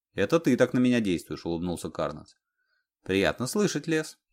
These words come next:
Глаза Лены заблестели, и под ее взглядом Лесли стало нестерпимо жарко.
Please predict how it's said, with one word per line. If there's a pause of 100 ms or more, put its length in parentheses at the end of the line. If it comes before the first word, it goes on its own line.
(140)
Глаза
Лены
заблестели,
и
под
ее
взглядом
Лесли
стало
нестерпимо
жарко.